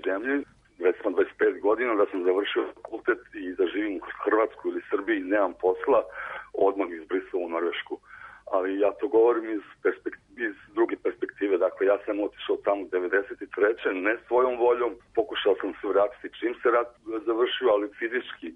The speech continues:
jednostavno nisam se imao gdje vratiti, nisam imao kuće, nisam imao stana. Mislim da norveško društvo može, pa ne znam, ja kad otvorim, imam novine, čitam stva-, norveške novine, čitam stvari koje su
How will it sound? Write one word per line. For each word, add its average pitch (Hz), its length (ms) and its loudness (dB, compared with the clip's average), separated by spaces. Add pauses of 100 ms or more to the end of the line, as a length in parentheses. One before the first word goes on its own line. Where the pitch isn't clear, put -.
(140)
jednostavno 107 540 -2
nisam 104 380 -8
se 98 140 -10
imao 104 180 -4
gdje 95 180 -2
vratiti, 92 460 0
nisam 87 260 -10
imao 95 160 -6
kuće, - 380 -10
nisam 98 200 -8
imao 82 160 -8
stana. - 320 -4 (360)
Mislim 139 420 -6
da 127 240 2
norveško 127 440 0
društvo 127 380 -2
može, 123 420 2 (300)
pa 117 100 4 (240)
ne 123 200 2
znam, 92 180 -6
ja 104 80 0
kad 104 180 -2
otvorim, 117 460 0
imam 113 320 0 (200)
novine, 120 500 0 (320)
čitam 113 320 0
stva-, - 440 -2
norveške 113 380 0
novine, 107 420 -2
čitam 113 280 -4
stvari 120 240 2
koje - 180 -4
su - 120 -16